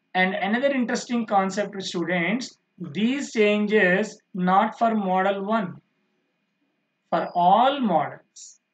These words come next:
for all models, not for the model one. Okay, if you learn here,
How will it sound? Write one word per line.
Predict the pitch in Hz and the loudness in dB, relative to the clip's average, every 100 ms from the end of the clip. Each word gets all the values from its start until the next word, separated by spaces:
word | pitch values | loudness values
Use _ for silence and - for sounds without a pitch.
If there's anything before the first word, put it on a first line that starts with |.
| - | -6
for | 170 | -2
all | 180 233 269 | 0 2 0
models, | 214 156 - - _ - - _ _ _ - | 0 -2 -4 -12 _ -20 -20 _ _ _ -2
not | 175 190 | 0 2
for | 208 196 | 2 0
the | 185 311 349 _ _ - | 0 -4 -6 _ _ -4
model | 175 175 175 160 | 2 2 2 0
one. | 143 131 - _ _ _ _ _ _ _ _ _ _ _ _ _ _ | -2 -6 -14 _ _ _ _ _ _ _ _ _ _ _ _ _ _
Okay, | 185 254 190 | -4 -2 -2
if | 180 | -4
you | 214 208 | -2 0
learn | 190 208 247 | 4 4 4
here, | 247 277 339 | 4 4 2